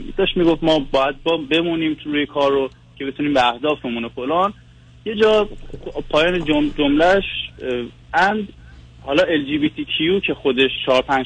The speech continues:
تا کلمه بود، حرف هیچ، دو تا حرف به انتهاش اضافه کردن. یه ک-، یه عدد و یه حرف هم به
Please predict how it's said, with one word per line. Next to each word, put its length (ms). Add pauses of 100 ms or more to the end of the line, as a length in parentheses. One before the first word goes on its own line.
تا 60
کلمه 400
بود، 280 (300)
حرف 340 (480)
هیچ، 360 (500)
دو 80
تا 140
حرف 200 (100)
به 240
انتهاش 360 (100)
اضافه 260
کردن. 500 (320)
یه 160
ک-، 400
یه 180
عدد 340
و 80
یه 140
حرف 280
هم 160
به 160